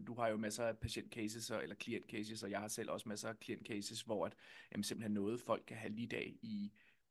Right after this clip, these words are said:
i simpelthen årtier i løbet af få dage, som jeg har lidt af migræne i, øh, i tredive år, øh, og, og i løbet af en uge, jamen, så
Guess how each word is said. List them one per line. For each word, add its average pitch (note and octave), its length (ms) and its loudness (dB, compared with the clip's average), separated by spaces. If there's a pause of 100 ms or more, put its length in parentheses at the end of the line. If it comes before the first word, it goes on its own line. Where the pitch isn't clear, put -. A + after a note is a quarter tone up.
(120)
i G#2+ 200 0
simpelthen A2+ 320 -2
årtier - 600 2 (160)
i A#2+ 60 0
løbet G#2 240 2
af G#2 100 2
få - 260 0 (100)
dage, G#2+ 340 2 (120)
som A#2 160 -2
jeg G#2+ 80 2
har A2 60 2
lidt A#2 160 0
af B2 60 0
migræne A2+ 480 0 (140)
i, A2 260 -2
øh, G2+ 180 2 (180)
i - 80 -2
tredive G#2+ 360 4
år, G#2+ 260 2 (320)
øh, A2 260 4 (100)
og, - 280 4
og A2+ 180 4
i - 40 -4
løbet A2+ 180 2
af A2+ 40 2
en G#2 60 2
uge, A#2 280 0 (320)
jamen, G#2+ 180 4
så A2+ 220 2